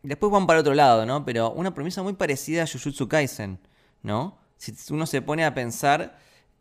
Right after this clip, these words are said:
un personaje que tiene un demonio adentro, súper poderoso, que aparece una agencia que básicamente, eh, lo obliga a trabajar para ella o, o lo mata.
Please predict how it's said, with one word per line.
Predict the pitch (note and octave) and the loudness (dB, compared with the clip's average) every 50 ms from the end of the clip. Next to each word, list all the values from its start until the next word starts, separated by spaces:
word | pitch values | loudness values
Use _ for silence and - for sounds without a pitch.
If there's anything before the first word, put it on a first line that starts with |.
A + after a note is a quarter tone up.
| _ _ _ _ - | _ _ _ _ -10
un | D#3 D3+ | -8 -4
personaje | D3 E3 D3 - C#3+ C3 C3+ D3 D3+ - - D#3 C3 B2 A2+ A2 G#2+ G#2 G#2 G2+ G2 G2 F#2+ - - - | -4 -4 -4 -2 -4 -2 -2 -2 -4 -4 -6 -4 -4 -2 -2 -2 -2 -4 -4 -4 -4 -6 -8 -10 -12 -10
que | - A2+ | -12 -10
tiene | G#2 A#2+ C#3 C#3+ D3+ D3+ D3 C#3+ C3+ A#2+ - - _ _ _ _ _ - | -8 -6 -6 -4 -4 -4 -4 -4 -4 -6 -8 -10 _ _ _ _ _ -8
un | - C#3+ D3 | -4 -2 0
demonio | D3 C#3+ C#3 C#3+ D3 C#3+ C#3 | 0 2 2 0 0 2 2
adentro, | C#3 D3+ E3 E3+ E3+ E3 F#3+ F#3+ F#3+ A3 A#3 - _ _ _ _ _ _ _ _ _ | 2 2 2 0 0 0 0 0 0 0 -2 -6 _ _ _ _ _ _ _ _ _
súper | - - - D3 B2+ C#3+ C3+ A2+ | -12 -6 -4 -2 0 0 0 2
poderoso, | C3+ C3 C3 C3 D3 D#3 D#3+ - - F3 F3 F#3+ F#3+ - - | 2 2 2 2 2 0 -2 -2 -2 -4 -4 -4 -4 -8 -6
que | - | -6
aparece | A2 - C3 C3 - C3+ | -4 -4 -4 -6 -4 -6
una | C3 B2 | -6 -6
agencia | - - D3 D3+ D#3+ D#3+ - - F3+ E3+ F3 F#3+ D#3 - - _ _ _ _ _ | -4 -2 -2 -2 -2 -4 -4 -4 -2 -2 0 -2 -4 -6 -12 _ _ _ _ _
que | - A#2 G#2+ G#2+ | -2 0 0 0
básicamente, | B2 C#3 C#3 A#2 A#2 A#2+ B2+ C#3 C#3 C3+ C#3 C#3 C3 - - | 0 0 -2 -4 -2 -2 -4 -6 -6 -4 -4 -4 -4 -4 -6
eh, | A#2+ G#2+ G2+ G2 F#2+ - | -8 -8 -6 -6 -8 -8
lo | G2 G#2+ G#2+ G#2+ G#2 | -4 -2 0 0 0
obliga | G#2+ A2 A#2 B2 B2+ A#2+ | 0 -2 -2 -2 -2 -2
a | A2 | -2
trabajar | G#2 G2+ G2+ G2+ F#2+ B2 A#2+ A#2+ | 0 0 -2 -2 -2 -2 -4 -2
para | - G#2+ G#2 G#2+ | -2 0 0 0
ella | A2+ B2 - - C#3+ D3 D#3 E3 - - - | 0 -2 -4 -2 -2 -2 -2 -2 -4 -10 -18
o, | - - G2 F#2+ F#2 F#2 F2+ - | -16 -10 -6 -4 -4 -4 -6 -8
o | - F#2 F#2 | -6 -6 -4
lo | F2 F2 F#2 | -4 -2 0
mata. | G#2+ A2 A2+ - C3 C#3 E3 F3+ - | 0 0 0 0 -2 -2 -2 -4 -12